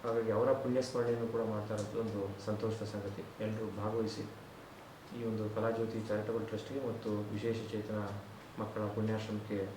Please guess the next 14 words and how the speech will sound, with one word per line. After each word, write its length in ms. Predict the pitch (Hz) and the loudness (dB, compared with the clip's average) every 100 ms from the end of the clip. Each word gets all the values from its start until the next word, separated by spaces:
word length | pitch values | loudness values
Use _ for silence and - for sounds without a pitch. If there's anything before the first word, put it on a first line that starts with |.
| - - - - - 107 | -10 -14 -14 -14 -12 2
ಬೆಂಬಲವನ್ನು 400 | 117 120 123 117 | 6 8 8 8
ನೀಡಬೇಕು. 380 | 113 107 107 - - - - | 4 4 2 0 -4 -8 -2
ಅವರು 160 | 107 107 | 2 4
ಮಾಡುವ 520 | 104 113 117 98 101 - - - - - | 4 4 4 4 0 -4 -10 -14 -8 2
ಶ್ಲಾಘನೀಯ 420 | 110 127 131 120 | 4 6 4 2
ಕೆಲಸಗಳಿಗೆ 760 | - 107 110 107 117 123 104 - - - - - 127 | 2 -2 -2 -4 -2 -2 -2 -6 -10 -12 -14 -2 4
ಕೈ 120 | 127 | 4
ಜೋಡಿಸಿ, 420 | 123 113 - - 101 - - - - | 4 2 2 -2 -4 -8 -12 -12 -8
ವಿಶೇಷ 320 | 104 139 135 - | 0 2 2 0
ಚೇತನ 240 | 123 127 113 | -2 0 0
ಮಕ್ಕಳನ್ನು 340 | 107 - 131 127 | 0 0 0 0
ಕೂಡ 180 | 117 113 - - - - - - - 113 | 2 0 -2 -8 -12 -14 -14 -14 -8 0
ನಮ್ಮ 260 | 110 123 | 2 4
ಹಾಗೆ 320 | 127 123 127 | 4 4 2